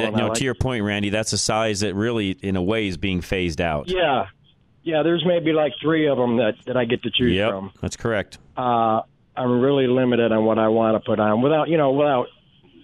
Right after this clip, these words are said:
Speaker 1: I mean, even if I could, I mean, I don't wanna cut the fender flares off there and shit. I don't wanna
Speaker 2: No, I,
Speaker 1: I don't
Speaker 2: I
Speaker 1: do
Speaker 2: would
Speaker 1: that.
Speaker 2: put, I would put, you know, a-, again, find some used ones if you can, but find some sixteens and go the sixteen route.
Speaker 1: Yeah,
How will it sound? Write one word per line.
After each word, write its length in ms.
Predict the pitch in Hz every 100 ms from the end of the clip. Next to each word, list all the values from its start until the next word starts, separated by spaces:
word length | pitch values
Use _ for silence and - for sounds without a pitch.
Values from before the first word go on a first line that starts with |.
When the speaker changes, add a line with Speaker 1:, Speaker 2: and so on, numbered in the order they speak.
| - -
Speaker 1:
I 40 |
mean, 160 | 160 165
even 180 | 160 147
if 100 | 120
I 80 | 120
could, 320 | - 156 120
I 80 | 117
mean, 140 | 123
I 80 | 139
don't 100 | 147
wanna 200 | 120 104
cut 180 | - 104
the 80 | 101
fender 340 | - 107 101 95
flares 300 | 98 101 101
off 200 | 101 92
there 180 | 101 90
and 100 | 85
shit. 140 | - 92
I 100 | 98
don't 180 | 101 101
wanna 320 | 98 92 87 - -
Speaker 2:
No, 240 | 123 117
I, 100 | 123
Speaker 1:
I 80 | 143
don't 40 |
Speaker 2:
I 100 | 131 165
Speaker 1:
do 40 |
Speaker 2:
would 140 | 165
Speaker 1:
that. 60 | -
Speaker 2:
put, 220 | 139 - -
I 140 | 139
would 200 | 180 143
put, 300 | - 143 110 -
you 80 | 110
know, 160 | 90 -
a-, 200 | 90 120
again, 400 | 120 98 85 95 -
find 500 | - 117 120 131 127
some 220 | - 120
used 320 | 110 110 101
ones 220 | 104 90
if 120 | 95 107
you 100 | 95
can, 280 | 95 87 87
but 100 | 87
find 260 | 104 104
some 120 | - 90
sixteens 560 | - 92 - 95 90
and 100 | 80
go 100 | 87
the 100 | 80
sixteen 440 | - 87 - 80 73
route. 260 | 73 69 - _ _ _ _ _ _ _ _ _ _ _ _ _ _ _ _ -
Speaker 1:
Yeah, 500 | 175 175 165 147